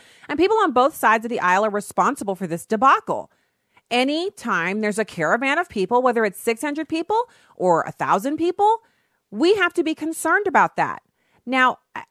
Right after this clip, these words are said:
I wanna get to, um, some information. I'm gonna, I'm gonna have to give it to you in chunks because it's a huge piece, but I wanna lay out for you a bit of a, uh,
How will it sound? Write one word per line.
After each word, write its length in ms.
I 100
wanna 400
get 300
to, 520
um, 420
some 220
information. 880
I'm 140
gonna, 260
I'm 140
gonna 140
have 100
to 80
give 120
it 80
to 100
you 20
in 140
chunks 320
because 220
it's 180
a 100
huge 640
piece, 420
but 120
I 40
wanna 320
lay 200
out 220
for 100
you 320
a 100
bit 180
of 160
a, 280
uh, 240